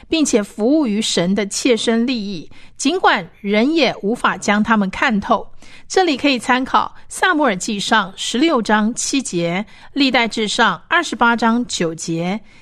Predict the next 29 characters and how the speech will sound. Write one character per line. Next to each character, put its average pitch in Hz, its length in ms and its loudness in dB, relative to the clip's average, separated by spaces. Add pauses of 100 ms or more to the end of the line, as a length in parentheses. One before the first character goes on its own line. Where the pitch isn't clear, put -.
(120)
《耶 349 160 4
利 403 100 2
米 254 160 2
书》 247 280 0
十 233 200 -4
七 311 220 0
章 302 320 0
十 190 340 -4
节， 180 460 -4 (300)
《哥 330 100 2
林 294 140 2
多 294 160 4
前 220 340 0
书》 302 220 0
四 311 340 -2
章 233 320 2
四 277 300 -2
到 240 180 4
五 196 180 -4
节， 170 460 -2 (360)
约 349 120 4
翰 349 220 2
一 294 100 0
书 269 300 0
三 277 340 0
章 262 260 0
二 262 220 0
十 165 160 -8
节。 165 400 -8